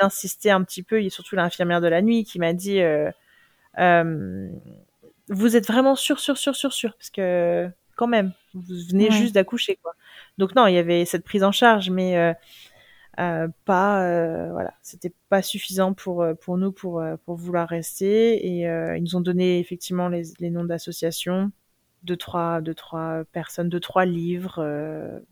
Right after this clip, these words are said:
Speaker 1: dans, dans le
Speaker 2: Ouais.
Speaker 1: sachet, euh, pour repartir, quoi. Mais, euh, mais, euh, mais pas forcément, euh, et puis leur numéro,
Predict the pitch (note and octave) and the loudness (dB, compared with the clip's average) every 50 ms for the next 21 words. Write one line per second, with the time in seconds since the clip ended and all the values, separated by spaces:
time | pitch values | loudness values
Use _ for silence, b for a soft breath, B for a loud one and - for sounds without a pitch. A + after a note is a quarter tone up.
0 | _ - E3 F3 E3 D#3+ D#3 D#3 D#3 D#3+ D#3+ G#3 G3+ G3+ F#3 F#3 - - - E3+ | _ -12 -8 -8 -6 -6 -6 -8 -8 -6 -4 -2 -2 -2 -2 -2 -2 -2 0 0
1 | E3+ D#3+ - - D#3+ D#3+ - _ _ _ _ _ _ _ _ _ _ - - - | 2 2 2 0 -2 -4 -8 _ _ _ _ _ _ _ _ _ _ -20 -12 -8
2 | D#3+ D3+ D3+ D3 D3 - - - G3 - - - E3+ D#3+ D#3+ D#3+ D#3 D3+ D3+ D3 | -8 -6 -6 -8 -10 -6 -6 -6 -6 -6 -4 -4 -4 -2 -2 -4 -4 -4 -4 -4
3 | D3 D3 C#3+ - - E3 - _ _ B B B B B B B B B B B | -6 -6 -6 -8 -10 -12 -16 _ _ B B B B B B B B B B B
4 | B B B B _ E3+ E3+ E3 E3 D#3+ D#3+ D#3+ D#3 E3 - - - - - - | B B B B _ -6 -6 -4 -4 -4 -4 -4 -6 -8 -8 -10 -10 -10 -10 -10
5 | E3+ - E3 E3+ E3+ - _ _ _ _ _ _ _ _ _ _ _ _ _ - | -8 -6 -6 -6 -6 -6 _ _ _ _ _ _ _ _ _ _ _ _ _ 2
6 | G3+ G3+ G3 - G3 F3+ - - - F#3 F3+ F3 F3 F3+ F3+ F#3 F#3+ F#3+ F#3+ F#3+ | 2 2 2 0 -4 -4 -4 -4 -2 -2 0 0 0 0 0 2 2 2 2 2
7 | F#3+ F3+ E3 D#3+ - - - - F#3+ - - G#3+ G3+ G3 F#3+ G3 G3 G3 F#3+ G3 | 0 0 0 -2 -2 -2 0 0 0 2 4 8 8 8 8 8 6 4 4 4
8 | G3 F3+ F3+ G3 G3 | 2 2 0 -4 -6